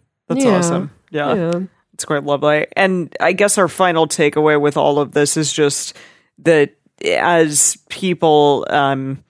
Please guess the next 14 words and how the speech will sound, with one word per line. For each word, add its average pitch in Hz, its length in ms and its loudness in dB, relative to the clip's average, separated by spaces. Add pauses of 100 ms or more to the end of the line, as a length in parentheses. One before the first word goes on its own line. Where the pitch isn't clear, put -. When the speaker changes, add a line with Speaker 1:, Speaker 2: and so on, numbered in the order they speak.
(360)
Speaker 1:
as 151 160 0
a 147 60 0
community, 143 640 -2
even, 139 220 -2
I 139 80 0
think 143 260 -6
we're 139 300 0
way 165 260 0
more 156 240 2
capable 147 480 -2
of 127 120 -6
change 143 480 -4
than 139 340 -6
maybe 147 280 0